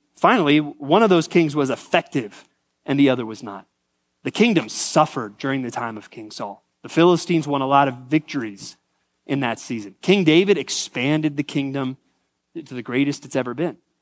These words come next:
A-, a-, and that's where, no, don't veer off into this false prosperity theology, but there is a sense in, hey, doing what God says will lead to a lot of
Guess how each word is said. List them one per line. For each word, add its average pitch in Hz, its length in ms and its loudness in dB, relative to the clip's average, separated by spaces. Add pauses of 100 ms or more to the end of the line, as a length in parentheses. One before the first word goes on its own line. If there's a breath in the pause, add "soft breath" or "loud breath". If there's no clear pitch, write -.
(460)
A-, 147 60 -6
a-, 170 260 -2
and 170 220 0 (260)
that's 226 240 2
where, 185 160 2
no, 180 220 0
don't 160 560 -4 (120)
veer 165 440 0
off 185 280 4
into 175 120 -4
this 156 240 -6 (220 soft breath)
false 190 560 0
prosperity 185 800 -2 (260 soft breath)
theology, 185 600 2
but 170 160 -4
there 196 100 2
is 233 260 -2
a 247 60 -6
sense 233 200 -4
in, 190 100 0
hey, 175 320 -2 (1000)
doing 330 400 4
what 202 140 -2
God 247 300 4
says 165 260 2
will 214 460 0
lead 220 260 -2
to 220 160 -2
a - 20 4
lot 190 280 4
of 160 100 -6